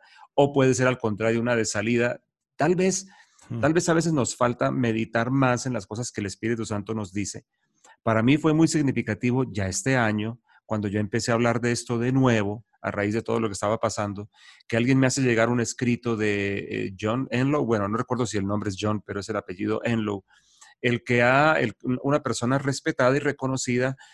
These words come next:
Speaker 1: por aquello de, eh, la visión de los siete montes, hasta donde entiendo, no conozco, no he leído su libro, pero es lo que entiendo. Y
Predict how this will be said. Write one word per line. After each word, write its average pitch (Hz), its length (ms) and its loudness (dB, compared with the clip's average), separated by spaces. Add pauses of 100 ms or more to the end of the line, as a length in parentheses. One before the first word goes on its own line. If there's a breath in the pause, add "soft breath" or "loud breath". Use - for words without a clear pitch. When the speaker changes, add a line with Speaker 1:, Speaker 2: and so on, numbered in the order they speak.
(220 loud breath)
Speaker 1:
por 110 160 0
aquello 113 460 2
de, 104 560 2
eh, 107 160 -2
la 104 180 0
visión 110 300 -2
de 123 80 0
los 113 140 -2
siete 120 300 -2
montes, 120 440 0
hasta 104 180 -6
donde 101 220 -4
entiendo, 107 340 -4
no 107 140 -4
conozco, 117 420 -4
no 123 160 4
he 139 60 6
leído 160 300 6
su 123 180 -2
libro, 143 320 2
pero 98 280 -6 (360 soft breath)
es 123 160 2
lo 139 100 2
que 127 100 -6
entiendo. 104 520 -6 (580 soft breath)
Y 185 440 0